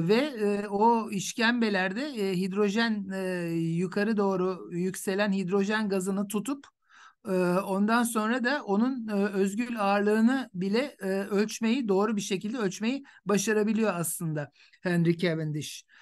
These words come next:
Şimdi bunları şey yaptıktan sonra, hidrojeni izole ettikten sonra tabii,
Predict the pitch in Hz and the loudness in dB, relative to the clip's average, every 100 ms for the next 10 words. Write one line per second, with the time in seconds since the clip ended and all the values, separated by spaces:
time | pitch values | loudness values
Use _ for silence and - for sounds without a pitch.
0 | - - 226 208 220 247 277 339 - 294 | -20 0 2 6 6 6 4 4 0 -2
1 | 302 285 254 302 - 330 359 - 269 226 | 0 -2 -2 -6 0 2 2 0 0 2
2 | 226 311 330 - 202 196 226 233 269 233 | 2 2 -4 -4 -2 2 2 2 2 2
3 | 226 247 254 240 - 233 - 311 302 214 | 2 2 0 -2 -6 -6 2 2 4 -2
4 | 254 320 294 269 262 | -2 -2 -2 0 -4